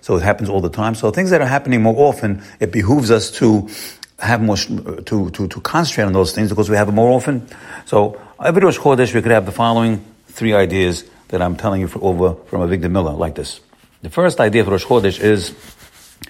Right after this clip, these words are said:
I want to look back. Take thirty seconds and look back on all the good things you've had the last thirty days. All the eyesight, all the hearing, all the lunches,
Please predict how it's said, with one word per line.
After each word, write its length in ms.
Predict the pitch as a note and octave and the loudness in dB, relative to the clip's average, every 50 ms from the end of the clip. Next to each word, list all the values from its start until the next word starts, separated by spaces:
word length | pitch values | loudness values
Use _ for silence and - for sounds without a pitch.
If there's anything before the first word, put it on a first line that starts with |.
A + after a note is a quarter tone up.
| - - - - - - - _ - | -20 -20 -20 -20 -20 -20 -20 _ -6
I 60 | G#2+ | -4
want 180 | G#2+ G#2+ G#2+ G#2 | -2 0 0 2
to 60 | G#2+ | 4
look 200 | G#2+ A2 - - | 2 2 2 4
back. 360 | - A#2 G#2+ F#2 - - - - - - - - - - - - - - - | 2 4 4 2 0 -4 -14 -14 -14 -14 -16 -18 -20 -20 -20 -20 -20 -14 -4
Take 320 | - D#3+ E3+ E3+ - - - - - - _ - | -2 -2 -2 -2 -4 -14 -20 -20 -20 -20 _ -14
thirty 320 | - - - A2+ A2 A#2 A#2 | -12 -4 2 2 4 4 2
seconds 560 | G2+ - A#2 G2 - - D#2+ D2 - - - _ _ _ _ _ _ _ _ _ - - | 0 0 0 0 0 -2 -8 -8 -8 -10 -14 _ _ _ _ _ _ _ _ _ -20 -12
and 140 | - F2+ F2+ | -8 -4 -4
look 160 | A2+ A2+ - | -4 -4 -2
back 340 | - G2+ F#2 F2 F2 - - - _ _ _ _ _ _ _ | -2 -2 -2 -2 -6 -10 -16 -20 _ _ _ _ _ _ _
on 140 | - - E2 | -12 -10 -8
all 260 | F#2 F#2+ G2 G2+ G#2 | -8 -8 -6 -6 -6
the 80 | F2+ E2 | -8 -6
good 200 | - F2 D#2 - | -8 -10 -10 -8
things 200 | F#2 F2+ E2+ D2+ | -8 -8 -8 -8
you've 100 | D2+ C#2+ | -8 -10
had 340 | D2+ F2 E2+ E2 D#2 - | -8 -6 -6 -6 -8 -10
the 120 | - E2 D2 | -14 -12 -10
last 280 | D#2 E2+ E2+ E2 - | -6 -6 -6 -6 -8
thirty 340 | - - F#2+ F2 E2+ D#2+ D#2 | -8 -4 -4 -4 -2 -4 -6
days. 480 | C#2 F2 E2 D#2 D2 C2+ - - - - _ _ - - - - - - - | -6 -4 -6 -6 -6 -10 -12 -14 -16 -18 _ _ -20 -20 -20 -20 -20 -16 -8
All 160 | - F2 F#2 F#2 | -4 -2 -2 -2
the 100 | F2+ - | -2 -4
eyesight, 680 | F2+ F#2+ F#2 F#2+ E2+ - - - E2 - C#2 - - - - - | -4 -4 -4 -4 -4 -6 -8 -8 -8 -8 -10 -12 -14 -18 -16 -8
all 160 | F2 F#2 G2 | -6 -4 -4
the 80 | F#2 | -4
hearing, 600 | F2+ D#2 - - A2+ A2 G#2+ G2+ F2+ D#2 D2 C#2+ - - - - - - _ - | -4 -6 -4 -2 -2 0 0 0 -2 -6 -8 -12 -16 -20 -20 -20 -20 -20 _ -2
all 140 | - A2+ | 0 2
the 100 | A2+ A#2 | 4 4
lunches, 640 | A2 G#2+ A#2 B2 B2+ A#2 - - F#2 D2+ C2 - - | 4 4 2 2 2 0 -2 -4 -4 -4 -6 -10 -14